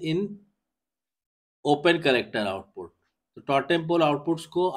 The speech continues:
आपस में आप कनेक्ट नहीं कर सकते हैं एंड गेट बनाने के लिए, जैसा कि आप ओपन कलेक्टर आउटपुट में करते हैं।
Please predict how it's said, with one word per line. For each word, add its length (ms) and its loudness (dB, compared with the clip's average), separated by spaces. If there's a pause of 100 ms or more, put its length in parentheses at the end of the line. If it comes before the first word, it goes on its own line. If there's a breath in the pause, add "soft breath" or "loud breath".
आपस 320 -4
में 80 -4
आप 180 -8
कनेक्ट 360 -4
नहीं 220 -2
कर 160 0
सकते 360 -8
हैं 260 -4 (680 soft breath)
एंड 280 2
गेट 160 2
बनाने 380 -2
के 120 -10
लिए, 260 0
जैसा 380 0
कि 180 -4
आप 160 2
ओपन 360 -4
कलेक्टर 380 -4
आउटपुट 380 -6
में 100 -10
करते 340 -10
हैं। 200 -20